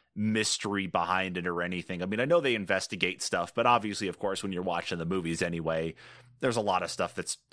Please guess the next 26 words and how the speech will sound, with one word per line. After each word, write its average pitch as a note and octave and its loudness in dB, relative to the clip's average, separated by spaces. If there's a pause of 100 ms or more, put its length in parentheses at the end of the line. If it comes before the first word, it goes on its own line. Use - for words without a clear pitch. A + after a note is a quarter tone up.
rather F2+ 2
clear F2+ -2
as D2+ -6
day E2 2
anyway. D#2 -2 (500)
Um, G#2 2 (920)
that's C3+ 4
where C#3+ 2
it'd G#2+ -2
be A2 -2
tough. - 2
It's - -2
like, F#2+ 2
you G#2+ -4
know, F#2 0
if F#2 -6
they're B2+ 0
gonna D#3 -2
be A2 -2
doing A2 0
some G#2 -4
type G2+ 2
of F2 -6
investigation, F2 -2
I E2 -6
guess, G#2 -2